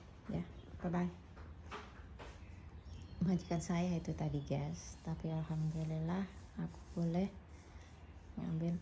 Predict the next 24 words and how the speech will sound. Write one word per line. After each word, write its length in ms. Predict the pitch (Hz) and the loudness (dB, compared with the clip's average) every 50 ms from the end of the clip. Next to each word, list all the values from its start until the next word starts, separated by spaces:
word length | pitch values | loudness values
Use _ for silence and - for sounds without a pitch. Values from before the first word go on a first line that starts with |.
| - 175 | 2 2
video. 400 | 165 160 - - 165 165 180 190 196 - - - - - - - - - - - - - - - - - - - - - - - - - - - - - - - - - - - - - | 0 2 2 2 2 2 2 2 0 -2 -8 -14 -16 -16 -16 -16 -16 -14 -14 -14 -16 -16 -16 -16 -16 -16 -16 -16 -16 -16 -16 -16 -16 -16 -16 -14 -14 -16 -14 -14 -14 -14 -14 -10 -6 -2
Tuh 80 | 190 170 175 | 0 2 2
majikan 320 | 175 170 - 170 165 170 170 | 2 2 2 2 2 2 2
saya 160 | - 170 165 | 2 2 2
masuk 400 | 170 170 170 165 - 175 170 165 | 4 4 2 2 0 -2 -4 -4
di 80 | 165 | -4
sana 400 | 170 - - 170 165 170 170 170 - - - - | -4 -4 -4 -4 -2 -2 -2 -4 -4 -6 -8 -4
ini. 240 | - - 170 170 - - - - - - - - - - - - - - - | -4 -4 -4 -4 -6 -10 -12 -12 -14 -14 -14 -14 -14 -12 -12 -12 -12 -4 2
Ini 160 | 214 196 190 | 4 4 6
ruang 240 | 180 175 170 165 170 | 6 6 4 4 2
tamu 400 | 175 165 160 156 160 160 170 180 185 - - - - - - - - - - | 0 0 0 0 0 0 0 0 -2 -4 -8 -12 -12 -14 -14 -14 -14 -12 -10
ya. 160 | 226 196 - - - - - - - - - - - - - - - - - - - - - - - - - - - - | -8 -8 -10 -10 -12 -16 -16 -16 -16 -16 -16 -18 -18 -18 -18 -16 -16 -16 -16 -18 -18 -16 -16 -16 -16 -16 -16 -10 -4 -2
Dan 240 | 190 175 175 175 175 - - - - - - - - - - - - - - - - - - - - - - - - - - - | 0 0 2 0 0 -4 -8 -12 -14 -14 -16 -16 -14 -14 -14 -14 -16 -18 -18 -18 -18 -18 -18 -18 -16 -16 -14 -14 -14 -8 0 4
di 160 | 202 190 185 175 | 6 6 6 6
dalam 320 | 180 180 180 180 175 170 170 175 | 6 6 6 6 6 4 4 2
itu 160 | 170 - 180 180 | 2 2 0 2
kamarnya, 480 | - 175 170 170 170 175 175 165 175 180 | 4 4 4 6 4 4 4 4 2 2
di 120 | 180 - | 2 -2
sana 280 | - - 180 170 170 185 | -2 -2 0 2 2 2
ada 240 | 185 170 170 170 165 | 2 2 0 0 0
dua, 240 | 165 165 165 175 185 190 - - | 0 0 2 2 2 2 2 2
ini 160 | 180 180 180 | 0 0 2
pintu 320 | - 180 170 170 185 175 | 2 2 2 2 0 0
keluar. 480 | - 170 170 170 170 170 165 175 185 | 0 0 2 2 2 2 2 2 2